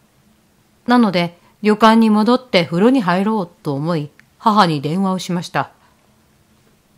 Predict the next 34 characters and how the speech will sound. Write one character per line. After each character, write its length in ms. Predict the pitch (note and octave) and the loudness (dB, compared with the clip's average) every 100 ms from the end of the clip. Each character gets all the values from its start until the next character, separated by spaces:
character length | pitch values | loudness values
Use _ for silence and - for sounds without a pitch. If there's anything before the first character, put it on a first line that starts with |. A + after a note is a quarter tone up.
| _ _ _ _ _ _ _ _ _ _ _ _ _ _ - | _ _ _ _ _ _ _ _ _ _ _ _ _ _ -6
自 160 | A3+ | -2
分 160 | B3 C#4+ | 2 2
は 100 | C#4 | 0
少 240 | - - | -2 -4
し 200 | D4+ B3+ | 0 2
霊 180 | F3 G3+ | 2 2
感 180 | A#3 A#3 | 2 0
が 160 | A#3+ A#3 | 0 -2
強 300 | - A3+ A#3+ | -2 0 2
い 40 | |
の 120 | F#3 | -2
か、 240 | - D3+ - _ _ | -2 -4 -6 _ _
子 140 | - A3+ | 0 4
供 220 | A#3+ B3 | 4 4
の 140 | A#3+ | 2
時 220 | A#3+ B3+ G#3 | 0 -2 -2
と 120 | E3+ | -6
か 220 | D3+ D3+ | -4 -6
幽 340 | D3+ F3+ B3+ | -4 0 4
霊 140 | B3 F3+ | 4 2
を 100 | D3+ | 0
見 120 | D3 | -4
た 120 | F#3+ | -4
り 80 | F#3 | -6
し 80 | - | -6
た 100 | D#3+ | -8
こ 100 | C#3+ | -6
と 120 | D3+ | -4
が 140 | C3 | -2
あ 20 | E3+ | -4
っ 100 | - | -4
た 120 | F3 | -4
ん 60 | C#3 | -4
で、 200 | C3+ | -8